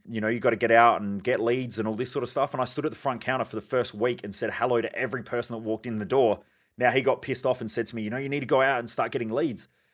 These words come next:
And I told him to leave me alone. And then by the second week, I was already getting clients 'cause everyone knew who I was. I was talking to people. And so I really love talking to people and connecting and being able to help people. So worked at Fitness First for a year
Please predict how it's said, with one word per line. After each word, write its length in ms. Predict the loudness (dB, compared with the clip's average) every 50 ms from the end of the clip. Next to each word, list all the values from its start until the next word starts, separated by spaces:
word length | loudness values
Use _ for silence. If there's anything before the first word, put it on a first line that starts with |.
| _ _ -6
And 440 | -2 0 0 0 0 -4 -8 -12 -8
I 120 | -4 -4 -4
told 240 | -2 0 -2 -2 -2
him 60 | -2
to 100 | -4 -2
leave 160 | -2 -2 0
me 80 | 0 2
alone. 320 | 4 4 4 4 2 0
And 100 | -2 -2
then 100 | -2 2
by 140 | 4 4 4
the 80 | 4
second 340 | 2 0 0 0 0 -2 -2
week, 220 | 0 0 0 0 0
I 60 | -2
was 100 | 0 2
already 180 | 2 2 2
getting 220 | 2 0 0 0 -2
clients 400 | -2 0 2 2 2 2 0 -2
'cause 140 | 0 0 2
everyone 220 | 2 2 2 0
knew 120 | 0 -2
who 140 | 0 2 2
I 100 | 2 4
was. 340 | 4 4 6 6 4 4 4
I 60 | 2
was 100 | 0 0
talking 280 | 2 4 2 4 2 0
to 80 | -4
people. 320 | -2 -2 -2 -2 -6 -10 -12 _ _ _ _ -6
And 160 | -4 -4 0
so 100 | 2 2
I 80 | 4 4
really 480 | 2 2 0 -2 -2 -2 -2 -4 -6 -6 -2
love 300 | 4 6 6 6 4 2
talking 340 | -2 0 0 0 0 -4
to 100 | -8 -6
people 260 | -4 -4 -6 -4 -4 -6
and 60 | -6
connecting 540 | -6 -2 -2 -2 -2 -2 -2 -4 -4 -4 -4
and 260 | -4 -6 -6 -6 -4
being 200 | -4 -4 -2 -2
able 180 | -2 -2 -2
to 40 | -4
help 220 | -4 -6 -8 -6 -8
people. 280 | -10 -10 -10 -14 -14 _ -6
So 260 | 2 6 6 6 6
worked 300 | 6 6 4 4 4 2
at 100 | -2 -2
Fitness 240 | -2 -4 -2 -2 0
First 300 | 2 4 4 4 2 0
for 100 | -2 -4
a 60 | -2
year 280 | 0 4 4 4 4